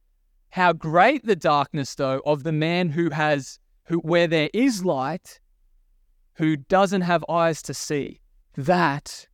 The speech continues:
is a great darkness. How great is the darkness of the man of, or the woman who is living in the presence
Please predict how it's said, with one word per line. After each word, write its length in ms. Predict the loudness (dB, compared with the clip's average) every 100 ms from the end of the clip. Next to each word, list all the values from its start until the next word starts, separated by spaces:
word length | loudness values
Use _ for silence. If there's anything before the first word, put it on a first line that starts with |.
| _ _ _ _ _ _
is 140 | -2 0
a 80 | 0
great 340 | 2 0 0
darkness. 680 | -4 -8 -10 -16 -20 -20 -20 -20 -20 -20 -20 _ -20 -20 -20 -20 -20 _ _ -20 -20 -20 _ _ _ _ _ -20 _ _ _ _ _ -8
How 200 | -2 -2
great 380 | 2 2 2
is 220 | 0 -6 -6
the 80 |
darkness 640 | -4 2 2 2 -2 -6 -6
of 380 | -4 -2 -4 -12 _ _ _
the 80 | -4
man 420 | 0 0 0 0
of, 220 | -4 -6 -8
or 160 | -4 -2
the 100 | -2
woman 440 | -2 -2 -4 -8 _ _ _ _ _ _ _ _
who 180 | -8 -2
is 180 | -2 -2
living 540 | -2 0 0 -2 -4 -12 _ _ _ _ _ _ _ _ _ _ -2
in 120 | 0
the 80 | 0
presence 840 | -2 2 2 0 -6 -10 -12 -14